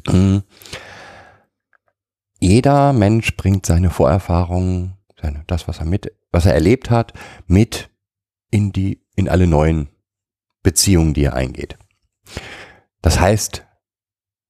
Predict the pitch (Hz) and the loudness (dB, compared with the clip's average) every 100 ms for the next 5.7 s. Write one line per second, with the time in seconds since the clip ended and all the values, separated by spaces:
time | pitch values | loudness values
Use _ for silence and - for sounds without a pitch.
0 | _ _ - 90 90 - 87 80 - _ | _ _ 0 0 0 0 -2 -2 -10 _
1 | _ _ _ _ _ _ - - 80 85 | _ _ _ _ _ _ -2 0 0 -2
2 | - 143 143 143 143 143 143 151 160 156 | -2 -2 -2 -2 -4 -4 -6 -6 -6 -12
3 | _ _ 78 76 80 - 95 - 90 - | _ _ -4 -2 -2 0 -2 -2 -6 -2
4 | 101 101 - 95 92 85 - - 90 82 | 0 0 -2 -2 0 -2 -2 -8 -4 -2
5 | 127 - - 127 135 160 175 | -2 -4 -2 0 0 -2 -4